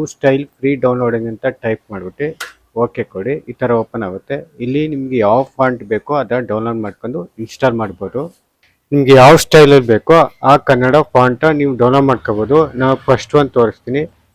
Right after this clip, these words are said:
ಇದು ಓಪನ್ ಮಾಡಿ. ಓಪನ್ ಮಾಡಿದ ತಕ್ಷಣ ಈ ತರ ಓಪನ್ ಆಯ್ತು ನೋಡಿ. ನೋಡಿ, ಯಾವ ಸ್ಟೈಲಿಶ್ ಬೇಕೋ ಆ ಸ್ಟೈಲಿಶ್ ಎಲ್ಲ ಐತೆ. ನಿಮ್ಗೆ ಈ ಫಾಂಟ್ ಓಕೆ ಆಯ್ತು ಅಂದ್ರೆ ನೀವು ಡೌನ್ಲೋಡ್ ಮಾಡ್ಕೋಬೋದು.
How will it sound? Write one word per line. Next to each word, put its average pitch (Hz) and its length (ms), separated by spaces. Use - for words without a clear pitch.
ಇದು 131 160
ಓಪನ್ 135 300
ಮಾಡಿ. 131 200
ಓಪನ್ 143 300
ಮಾಡಿದ 127 220
ತಕ್ಷಣ - 240
ಈ - 20
ತರ 117 100
ಓಪನ್ 113 260
ಆಯ್ತು - 220
ನೋಡಿ. 120 180
ನೋಡಿ, 117 200
ಯಾವ 117 120
ಸ್ಟೈಲಿಶ್ 123 560
ಬೇಕೋ 120 220
ಆ - 20
ಸ್ಟೈಲಿಶ್ 120 440
ಎಲ್ಲ 113 100
ಐತೆ. 143 200
ನಿಮ್ಗೆ 123 300
ಈ - 20
ಫಾಂಟ್ 131 280
ಓಕೆ 123 280
ಆಯ್ತು 110 220
ಅಂದ್ರೆ 123 220
ನೀವು 123 220
ಡೌನ್ಲೋಡ್ 123 320
ಮಾಡ್ಕೋಬೋದು. 110 480